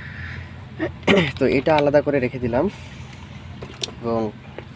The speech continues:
আহ, আপনার ব্যাটারি সুরক্ষা রাখার জন্য, ব্যাটারি প্রোটেক্ট রাখার জন্য, নিরাপদ রাখার জন্য এই হচ্ছে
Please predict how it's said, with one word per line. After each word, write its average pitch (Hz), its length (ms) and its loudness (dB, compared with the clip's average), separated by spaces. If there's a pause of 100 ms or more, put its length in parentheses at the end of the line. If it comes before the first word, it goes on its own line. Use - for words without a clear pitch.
(2500)
আহ, 113 200 4 (120)
আপনার 147 380 6
ব্যাটারি 151 400 6
সুরক্ষা 165 540 2
রাখার 143 320 4
জন্য, 127 480 4
ব্যাটারি 131 460 4 (120)
প্রোটেক্ট 135 440 4
রাখার 120 360 2
জন্য, 117 240 0
নিরাপদ 120 540 2
রাখার 117 360 4
জন্য 117 480 0 (1200)
এই 139 180 8
হচ্ছে 143 540 0